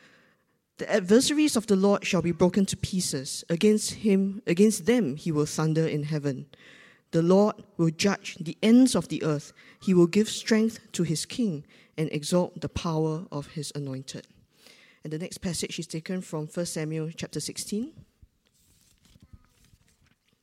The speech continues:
verses one to thirteen.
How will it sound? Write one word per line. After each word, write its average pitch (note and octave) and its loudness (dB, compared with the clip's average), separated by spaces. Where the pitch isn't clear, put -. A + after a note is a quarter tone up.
verses F3 -2
one E3 0
to C#3+ -6
thirteen. C#3+ -8